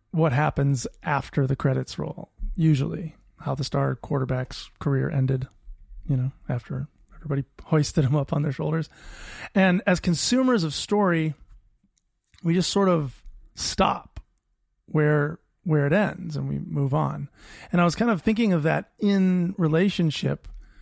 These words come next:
to religion and belief and deconstruction or reconstruction. And one of the things that we get asked to talk about a lot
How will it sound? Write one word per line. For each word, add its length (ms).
to 580
religion 680
and 600
belief 680
and 400
deconstruction 840
or 20
reconstruction. 760
And 420
one 180
of 80
the 260
things 280
that 80
we 80
get 160
asked 380
to 100
talk 260
about 300
a 60
lot 300